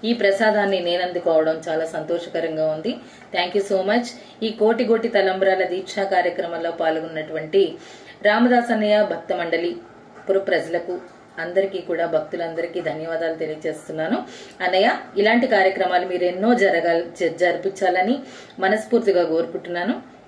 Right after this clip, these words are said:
Thank you so much అన్న. Thank you. ఈ తలంబ్రాల్ని నాకు అందించినందుకు ధన్యవాదాలు తెలియజేసుకుంటున్నాను.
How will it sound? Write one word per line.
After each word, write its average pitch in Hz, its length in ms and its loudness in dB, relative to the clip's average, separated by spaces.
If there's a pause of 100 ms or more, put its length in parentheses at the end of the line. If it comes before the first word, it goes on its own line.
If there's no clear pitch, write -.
(120)
Thank 208 260 2
you 233 120 0
so 202 160 4
much 202 240 0
అన్న. 220 220 -2 (320)
Thank 190 240 -2
you. 285 80 -2 (240)
ఈ 190 80 2
తలంబ్రాల్ని 185 600 0
నాకు 180 240 -2
అందించినందుకు 170 920 -6 (280)
ధన్యవాదాలు 170 500 0
తెలియజేసుకుంటున్నాను. 170 1040 -4